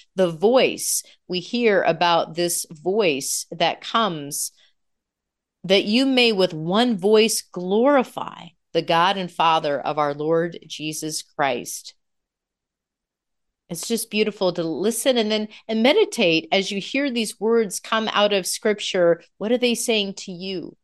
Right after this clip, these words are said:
This is your personal invitation to reflect on God's word. The scriptures in Isaiah, and if you've been listening to the daily readings, just a few days ago, we heard the same scripture from Isaiah chapter eleven.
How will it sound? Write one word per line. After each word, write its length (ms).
This 200
is 160
your 100
personal 520
invitation 680
to 160
reflect 580
on 200
God's 360
word. 340
The 180
scriptures 540
in 80
Isaiah, 680
and 160
if 100
you've 120
been 160
listening 360
to 120
the 100
daily 420
readings, 480
just 200
a 60
few 180
days 320
ago, 200
we 140
heard 240
the 80
same 300
scripture 560
from 200
Isaiah 400
chapter 400
eleven. 600